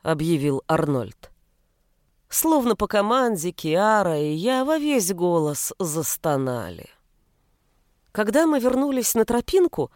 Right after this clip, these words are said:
Радбоун пошел вместе со мной. "Ты чувствуешь, как магический источник — пытается заговорить с тобой?"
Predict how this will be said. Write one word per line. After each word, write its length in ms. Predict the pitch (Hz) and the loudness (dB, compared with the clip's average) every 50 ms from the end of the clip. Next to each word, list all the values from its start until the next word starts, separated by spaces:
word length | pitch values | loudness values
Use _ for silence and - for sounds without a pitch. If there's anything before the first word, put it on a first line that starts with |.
| _ _ _ _ _ | _ _ _ _ _
Радбоун 520 | - 254 269 233 233 226 277 302 320 320 - | 0 2 2 2 4 2 2 2 2 0 0
пошел 360 | - 277 - - 269 254 233 | 0 -2 0 0 0 0 0
вместе 400 | 220 226 220 214 202 - - 196 | 0 0 0 0 0 -2 -6 -6
со 200 | - - 185 170 | -6 -2 -2 0
мной. 400 | 156 143 127 113 - - - _ _ _ _ _ _ _ _ _ _ _ _ _ _ _ _ _ _ _ _ | 0 -2 -4 -8 -10 -14 -20 _ _ _ _ _ _ _ _ _ _ _ _ _ _ _ _ _ _ _ _
"Ты 120 | - - 151 | -8 -8 -4
чувствуешь, 800 | - - - 190 240 233 - - 302 302 277 220 170 - - _ _ _ _ _ _ | -4 -2 0 0 0 0 -2 -4 -2 0 0 0 0 -2 -6 _ _ _ _ _ _
как 260 | - - 214 208 - - | -6 -2 -2 -2 0 0
магический 680 | 208 208 202 175 196 202 - - 170 - - - 180 | 0 0 0 0 -2 -4 -4 -4 -4 -4 -4 -2 -2
источник — 640 | 170 - - - 185 175 - - - 175 160 - - _ _ _ _ _ | -2 -2 -4 -2 -4 -4 -4 -2 -2 -2 -4 -4 -8 _ _ _ _ _
пытается 560 | - 190 - - 175 165 160 156 - - 170 | -10 -10 -4 -2 0 0 0 0 0 -2 -2
заговорить 540 | 156 147 175 165 190 185 208 208 190 151 - | 0 -2 0 0 2 2 2 2 2 0 -2
с 100 | - - | -4 -4
тобой?" 480 | - 143 131 117 120 113 - - _ | -4 -6 -10 -8 -10 -14 -14 -16 _